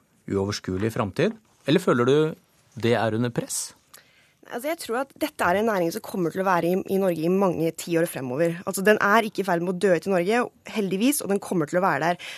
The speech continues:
Speaker 2: Altså, I E A sier jo også, har uttalt at vi trenger hver eneste dråpe norsk olje og gass. Vi er en del av løsningen på verdens energiutfordringer. Men det betyr ikke at vi ikke skal snakke om klimaproblematikken.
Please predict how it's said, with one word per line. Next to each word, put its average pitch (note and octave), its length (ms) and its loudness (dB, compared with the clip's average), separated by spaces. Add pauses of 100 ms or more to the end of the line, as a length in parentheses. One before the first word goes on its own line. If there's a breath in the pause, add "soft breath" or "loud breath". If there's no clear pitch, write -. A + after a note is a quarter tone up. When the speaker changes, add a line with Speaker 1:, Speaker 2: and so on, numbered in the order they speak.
(160 loud breath)
Speaker 2:
Altså, A3 160 0
I A#3+ 220 2
E A3+ 80 10
A C4 100 8
sier G3 300 -2
jo G3 100 2
også, G3+ 240 -2
har G3+ 240 2
uttalt F#3+ 400 0
at F#3 80 -6
vi G#3 80 -4
trenger F#3+ 400 0
hver F3+ 240 0
eneste F#3 480 -2
dråpe F3+ 400 0
norsk - 320 -2
olje E3 160 0
og D#3 80 0
gass. - 220 -6 (260 loud breath)
Vi A#3 80 2
er A3+ 160 6
en G3 240 2
del A3 400 6
av G#3 160 6
løsningen F3 400 2
på F#3 140 -2
verdens D#3+ 340 0
energiutfordringer. F3+ 840 2 (340 loud breath)
Men A#3 80 4
det B3+ 160 10
betyr D#4+ 240 8
ikke A3 240 2
at A3+ 80 2
vi C4+ 80 2
ikke G#3+ 140 -2
skal C4+ 100 2
snakke C4 400 2
om B3 80 0
klimaproblematikken. A#3+ 880 0